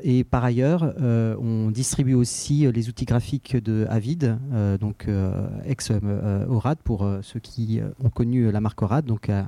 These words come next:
qui a été racheté, euh, par Avid. Euh, donc c'est, euh, des outils, euh, assez, bah, comme pour Ross, assez classiques de, euh, de synthé, euh, de, euh, décor virtuel avec Unreal, euh, de murs d'images, enfin de, de, de, de l'habillage, euh, euh, temps réel, euh,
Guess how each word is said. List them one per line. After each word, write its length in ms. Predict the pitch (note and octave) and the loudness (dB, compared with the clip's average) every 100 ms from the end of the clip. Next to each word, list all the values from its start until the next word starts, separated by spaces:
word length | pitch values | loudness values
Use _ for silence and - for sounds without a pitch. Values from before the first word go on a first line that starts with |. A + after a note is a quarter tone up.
| - - - - | -6 -20 -20 -10
qui 60 | - | -4
a 40 | |
été 120 | A2+ | -2
racheté, 380 | A2+ G#2+ - A#2 | 0 0 0 2
euh, 80 | G#2 | 2
par 160 | G2 F#2+ | 2 0
Avid. 380 | F#2+ C3 D#3+ D#3 - - - - | 0 0 0 -2 -6 -20 -20 -2
Euh, 120 | A2 G2+ | 2 2
donc 200 | G#2+ - | 2 0
c'est, 280 | - G#2+ | -2 2
euh, 100 | G#2 | 2
des 200 | F#2+ F#2+ | 0 -2
outils, 300 | G#2 - A2+ | -6 -2 0
euh, 160 | F#2+ F2+ F2+ | 2 0 -2
assez, 260 | G#2 - - G#2+ | -6 -8 -16 -10
bah, 360 | G2+ F2+ F#2 F2 - | -4 0 0 0 -2
comme 280 | G#2+ G2+ | -2 -2
pour 200 | G2 G#2+ | -2 -2
Ross, 300 | F#2+ A#2 - | 0 0 0
assez 160 | G#2 - | -2 -4
classiques 500 | - F#2+ - A#2+ - | -4 -6 -4 -6 -2
de, 120 | G#2 | 0
euh, 420 | G2+ G2 F2 F2 G#2+ | 2 0 -2 -4 0
de 140 | G#2 | 0
synthé, 720 | G2 G#2+ G2+ A#2+ B2 C#3 C#3+ E3+ | 2 -2 0 2 2 4 2 0
euh, 440 | G#2+ G#2 G#2 G2 | -2 0 0 0
de, 120 | G2 G#2+ | 2 4
euh, 400 | A2 G2+ G2 G2+ | 4 4 2 0
décor 280 | A2+ - G2 | -2 -2 -2
virtuel 440 | G#2 - - A2 | -2 -2 0 0
avec 240 | G2+ G2+ G2+ | 0 0 0
Unreal, 500 | G2 G2+ A#2+ C3+ A2+ | 0 2 2 4 4
euh, 140 | G2 F#2+ - - _ | 2 -2 -10 -20 _
de 240 | G#2+ G2+ F2+ | -6 -4 -2
murs 180 | G2 F#2 | -2 0
d'images, 460 | F#2+ G2 G2 A2 | 2 2 4 2
enfin 220 | G2 - F#2+ | 0 -6 -14
de, 400 | F#2 F#2 - - - A2 | -14 -12 -10 -8 -6 -4
de, 80 | G2+ | -4
de, 40 | |
de 120 | G#2 | -2
l'habillage, 460 | G2+ G2+ G#2 A2 G#2+ | -2 -2 0 0 0
euh, 220 | G2+ F#2 F#2 - - C3+ - | -2 -2 -4 -6 -8 -10 -4
euh, 160 | F#3+ G2+ | -2 -2
temps 180 | - G#2+ | 0 -2
réel, 460 | G2 G#2+ B2+ G#2+ G2+ - _ - - - - | 0 -2 -2 -2 -4 -10 _ -20 -20 -18 -6
euh, 140 | G#2 | -4